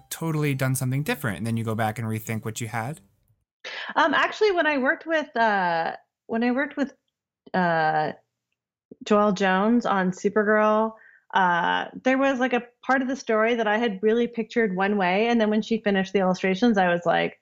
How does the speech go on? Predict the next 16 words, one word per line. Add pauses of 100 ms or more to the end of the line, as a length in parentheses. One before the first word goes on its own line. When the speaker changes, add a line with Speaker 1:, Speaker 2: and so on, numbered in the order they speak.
Speaker 2:
"Oh,"
<laughs>
I (140)
was
like,
"That's, (360)
Speaker 1:
<laughs>
Speaker 2:
that's (300)
amazing." (280)
Uh,
and
she
really,
it
was
like,